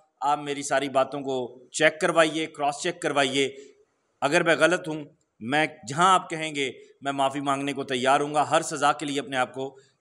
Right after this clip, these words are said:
पेश करूँगा। लेकिन अगर मैं दुरुस्त हूँ तो फिर एमडी गुफरान अहमद, इनका राइट हैंड डायरेक्टर फाइनेंस और उसके साथ साथ जो, जो नाम मैं ले रहा हूँ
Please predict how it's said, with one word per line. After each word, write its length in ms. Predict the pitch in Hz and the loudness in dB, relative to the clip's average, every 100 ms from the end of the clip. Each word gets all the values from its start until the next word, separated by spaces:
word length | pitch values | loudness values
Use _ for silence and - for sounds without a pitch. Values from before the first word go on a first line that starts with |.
| _ 151 | _ 2
पेश 220 | 165 165 | 2 2
करूँगा। 640 | 170 165 165 160 165 - 117 | -2 4 6 6 4 -10 -6
लेकिन 440 | 147 160 170 123 - _ - | -4 -2 -4 -6 -16 _ -4
अगर 180 | 151 170 | -2 0
मैं 180 | 170 143 | -2 -2
दुरुस्त 360 | 156 185 185 | -2 -2 -2
हूँ 160 | 175 165 | -6 -2
तो 120 | 156 160 | -2 2
फिर 320 | 160 170 - | 2 2 -4
एमडी 220 | 151 151 156 | -6 -4 -4
गुफरान 420 | 147 143 139 160 | -4 4 4 4
अहमद, 340 | 160 160 160 - _ _ - | 2 0 -4 -12 _ _ -10
इनका 280 | 156 160 139 | -8 0 2
राइट 320 | 131 156 160 | 2 0 -2
हैंड 200 | 151 147 | -6 -2
डायरेक्टर 340 | 131 131 147 139 | -2 -2 -4 -6
फाइनेंस 600 | 139 127 135 160 175 - - _ _ | -4 -2 0 0 -2 -10 -18 _ _
और 240 | 156 190 190 | 6 6 6
उसके 200 | - 170 | -2 0
साथ 200 | 160 156 | 2 2
साथ 160 | 165 | 0
जो, 140 | 147 151 | -4 -4
जो 100 | 156 | -2
नाम 200 | 139 147 | 0 0
मैं 140 | 147 | -2
ले 200 | 127 143 | -2 0
रहा 120 | 165 | 0
हूँ 120 | 143 | 0